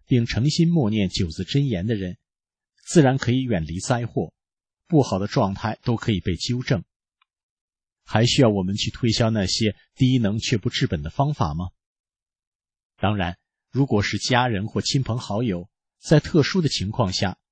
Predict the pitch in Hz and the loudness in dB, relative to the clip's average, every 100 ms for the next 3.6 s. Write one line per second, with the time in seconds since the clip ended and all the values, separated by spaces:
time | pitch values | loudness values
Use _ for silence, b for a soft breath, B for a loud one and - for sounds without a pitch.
0 | _ _ - 170 180 - 131 131 135 - | _ _ 0 2 2 2 2 2 0 2
1 | 101 101 110 - 110 95 101 107 - 107 | 0 0 -4 -2 -2 -2 -4 -4 -2 -2
2 | - 98 101 85 - 123 - 98 76 117 | -2 -4 -4 -4 -2 -4 -4 -6 -4 -6
3 | - - 87 80 113 | -6 -6 -6 -2 -2